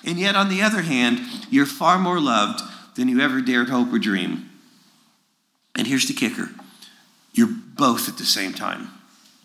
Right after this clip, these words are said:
Always both at the same time. <clears throat> Now, if you think about it, liberal versions of Christianity have the love part down, right?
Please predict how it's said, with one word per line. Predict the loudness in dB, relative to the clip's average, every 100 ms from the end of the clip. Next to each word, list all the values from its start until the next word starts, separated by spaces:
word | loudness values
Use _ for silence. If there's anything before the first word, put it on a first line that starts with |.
| _ _ _ -12
Always | -2 0 0 0 0 -2 -2 -6
both | -2 -2 -2 -6 -10 -20 -20 -8
at | -6 -4
the | -2
same | 0 -2 -2
time. | -2 -2 -6 -14 -20 -20 -20 -20 -20 -20 -20 _
<clears throat> | 2 4
Now, | 4 2 -2
if | -4
you | -2
think | -2 -2
about | 0 0 2
it, | -2 -6 -18 -20 -20 _ _ -20 -20 -20 -6
liberal | 4 4 6 2 2
versions | 2 2 2 0 0
of | -2
Christianity | -2 0 0 0 0 0 0
have | 0 0
the | 0
love | 0 0 -2
part | -2 -2
down, | -4 -4 -2
right? | -2